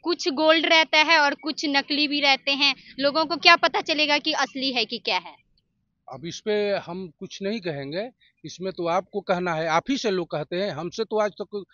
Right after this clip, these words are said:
Speaker 2: कोई
Speaker 1: नहीं,
Speaker 2: ऐसा बात नहीं
Speaker 1: बहुत
Speaker 2: बोला।
Speaker 1: सारे लोग
Speaker 2: ये सवाल किससे होता है?
Speaker 1: बहुत सारे कमेंट्स आते हैं कि नहीं, इतना सारा सोना नहीं होगा,
Speaker 2: तो, तो
Speaker 1: ऊपर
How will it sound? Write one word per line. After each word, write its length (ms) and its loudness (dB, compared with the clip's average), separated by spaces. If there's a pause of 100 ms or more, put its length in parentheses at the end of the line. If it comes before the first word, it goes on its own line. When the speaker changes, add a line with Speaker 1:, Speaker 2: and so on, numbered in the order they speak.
(280)
Speaker 2:
कोई 140 4
Speaker 1:
नहीं, 100 8
Speaker 2:
ऐसा 180 4
बात 280 6
नहीं 100 0
Speaker 1:
बहुत 80 0
Speaker 2:
बोला। 200 2
Speaker 1:
सारे 120 -2
लोग 200 -4
Speaker 2:
ये 60 -8
सवाल 360 -6
किससे 360 -2
होता 420 4
है? 80 -16 (760)
Speaker 1:
बहुत 220 -10
सारे 260 0
कमेंट्स 480 0
आते 260 2
हैं 240 0
कि 140 -4
नहीं, 300 0
इतना 280 -2
सारा 240 -2
सोना 320 -6
नहीं 200 -6
होगा, 220 -2
Speaker 2:
तो, 260 -6
तो 260 -4
Speaker 1:
ऊपर 400 -2